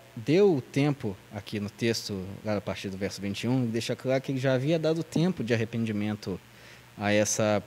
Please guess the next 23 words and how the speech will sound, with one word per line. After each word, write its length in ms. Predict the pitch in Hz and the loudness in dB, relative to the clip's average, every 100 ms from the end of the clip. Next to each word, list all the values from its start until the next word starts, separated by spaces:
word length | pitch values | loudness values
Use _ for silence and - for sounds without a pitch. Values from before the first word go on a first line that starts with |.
| - | -6
falsa 360 | - 139 135 117 | 6 6 6 2
profetisa. 720 | 110 107 107 - 98 85 95 - - - - - - - | 0 -2 -2 -2 -4 -4 -10 -18 -20 -20 -20 -20 -20 -6
Ele 200 | 113 113 | 0 2
já 180 | 117 127 | 8 8
havia 260 | 117 139 | 8 6
dado 240 | 139 139 135 | 6 4 2
chance 600 | - - 147 139 - 98 - | 0 4 4 4 -2 -6 -6
para 160 | 120 131 | -2 2
ela 380 | 139 143 160 | 4 6 6
e 40 | 151 | 4
para 220 | - 123 | 0 0
os 60 | - | 0
seus 220 | 135 123 | 0 0
seguidores 640 | - 127 117 143 135 - | 0 0 4 6 6 4
que, 360 | - 120 110 104 - - - - - - - - - - - - - | 0 0 2 0 -6 -20 -20 -20 -20 -20 -20 -20 -20 -20 -20 -20 -6
que 380 | 151 156 160 - | 0 4 4 2
ajudavam 680 | 156 160 175 151 180 170 160 | 2 2 4 6 8 6 4
ela 220 | 151 151 | 4 4
da, 220 | 147 127 | 4 4
de 120 | 107 | 2
alguma 240 | 117 123 127 | -2 0 0
forma 480 | - 123 131 123 110 | 2 4 6 6 4
ali 320 | 107 127 | 4 4